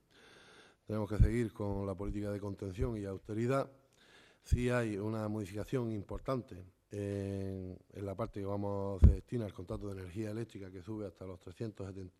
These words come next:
suben trescientos setenta, trescientos setenta y ocho mil euros,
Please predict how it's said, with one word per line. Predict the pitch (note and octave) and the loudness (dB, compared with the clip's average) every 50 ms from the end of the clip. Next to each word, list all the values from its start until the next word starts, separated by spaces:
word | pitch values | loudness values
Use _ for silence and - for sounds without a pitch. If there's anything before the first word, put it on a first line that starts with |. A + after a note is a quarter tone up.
| _ - F#2+ F2+ - | _ -20 -20 -18 -12
suben | - B2 A2+ G#2 F#2 | -10 -8 -8 -8 -8
trescientos | - G2+ F#2 - A#2 G#2+ - G#2 | -10 -12 -10 -10 -10 -10 -8 -8
setenta, | G2+ G2 G2+ F2+ - - G#2 G2+ G2+ G2 F#2+ F2+ - G2 F2+ - | -8 -8 -10 -10 -10 -8 -8 -6 -6 -6 -8 -10 -12 -14 -16 -16
trescientos | - - F#2 F2+ A2 A#2 A2 - - G#2+ | -16 -16 -10 -6 -6 -6 -4 -4 -4 -4
setenta | G#2+ F#2+ G2+ F#2 - G#2 | -4 -4 -6 -8 -6 -8
y | |
ocho | F#2+ - G2+ F#2+ | -8 -6 -6 -4
mil | A2+ A#2 A2+ | -4 -4 -4
euros, | A2+ A2+ A2+ G#2+ A2 - | -4 -4 -2 -2 -2 -4